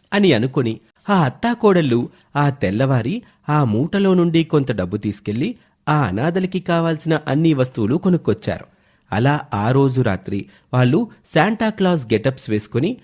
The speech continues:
ఆ అనాథాశ్రమంలో నిద్రపోతున్న పిల్లల పక్కల్లో గిఫ్ట్లు, చాక్లెట్లు పెట్టేసి వచ్చేశారు.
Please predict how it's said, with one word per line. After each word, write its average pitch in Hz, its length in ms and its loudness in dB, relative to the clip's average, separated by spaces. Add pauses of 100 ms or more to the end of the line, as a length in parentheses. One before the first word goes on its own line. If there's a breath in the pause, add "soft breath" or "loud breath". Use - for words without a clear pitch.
(240 soft breath)
ఆ 127 120 2
అనాథాశ్రమంలో 160 1000 0
నిద్రపోతున్న 123 720 -2
పిల్లల 131 480 0
పక్కల్లో 104 640 -2 (340)
గిఫ్ట్లు, 104 480 -2 (160)
చాక్లెట్లు 107 480 -2
పెట్టేసి 90 440 -6
వచ్చేశారు. 95 600 -4